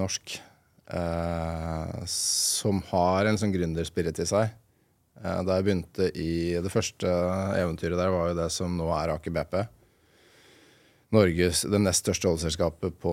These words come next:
norsk sokkel. Eh, da jeg begynte der, s-, ja, i dag produserer det fem hundre tusen fat om dagen, eh, olje, omtrent. Da jeg begynte,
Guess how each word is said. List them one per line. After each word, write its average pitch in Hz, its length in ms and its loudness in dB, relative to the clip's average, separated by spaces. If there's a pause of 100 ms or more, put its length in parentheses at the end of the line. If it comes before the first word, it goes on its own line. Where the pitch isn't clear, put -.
norsk 85 160 -4
sokkel. 107 300 0 (580)
Eh, 92 360 -4 (120)
da 90 160 0
jeg 85 540 0
begynte 82 340 -2
der, 123 320 2
s-, - 320 -6
ja, 92 140 2 (100)
i 110 80 4
dag 110 160 6
produserer 104 480 2
det 101 80 0
fem 90 160 2
hundre 90 220 0
tusen 92 260 -2
fat 95 400 0
om 98 160 -2
dagen, 90 300 0 (1120)
eh, 101 260 -2
olje, 90 220 2 (420)
omtrent. 107 560 -2
Da 101 220 4
jeg 90 100 4
begynte, 92 460 2